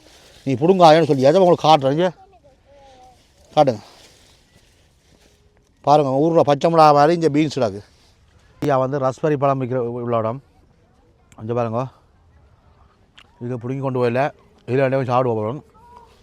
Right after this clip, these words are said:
நல்ல பழம் கிடக்கு. தமிழ் அண்ணாக்களை பார்த்தது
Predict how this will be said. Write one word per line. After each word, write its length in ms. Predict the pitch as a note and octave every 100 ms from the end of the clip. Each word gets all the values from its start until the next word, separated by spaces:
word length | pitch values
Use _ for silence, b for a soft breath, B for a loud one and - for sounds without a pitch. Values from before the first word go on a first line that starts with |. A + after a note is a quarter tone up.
| _ _ _ _ _ _ _ _ _ _ _ G5 G#4 A#4 _ _ _ C5 C5 C#5 B4+ A4+ - G#4 _ _ - - _ _ _ _ - B B B _ G#2
நல்ல 140 | A2+ C3
பழம் 160 | A2+ G#2+
கிடக்கு. 200 | G2 A#2 D3 _ _ b b b b b _ _ _ _ _ _ _ _ -
தமிழ் 220 | A#2+ C3+ - B B B A#2+
அண்ணாக்களை 340 | B2 B2 B2 A#2
பார்த்தது 360 | A#2 A#2 A#2+